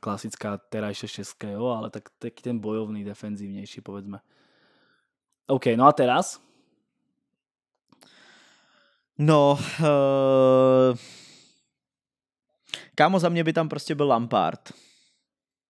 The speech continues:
Speaker 2: Skrz produktivitu.
Speaker 1: No, OK.
Speaker 2: Kámo, nikdo nebyl tak produktivní jak
Speaker 1: No,
Speaker 2: Lampard.
Speaker 1: no ja viem, za mňa Lampard musí byť v tej zostave top.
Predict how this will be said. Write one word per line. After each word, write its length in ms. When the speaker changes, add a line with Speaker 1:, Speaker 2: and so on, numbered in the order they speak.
Speaker 2:
Skrz 260
produktivitu. 800
Speaker 1:
No, 360
OK. 240
Speaker 2:
Kámo, 220
nikdo 300
nebyl 240
tak 160
produktivní 480
jak 120
Speaker 1:
No, 60
Speaker 2:
Lampard. 380
Speaker 1:
no 80
ja 80
viem, 360
za 160
mňa 120
Lampard 340
musí 240
byť 120
v 100
tej 80
zostave 400
top. 240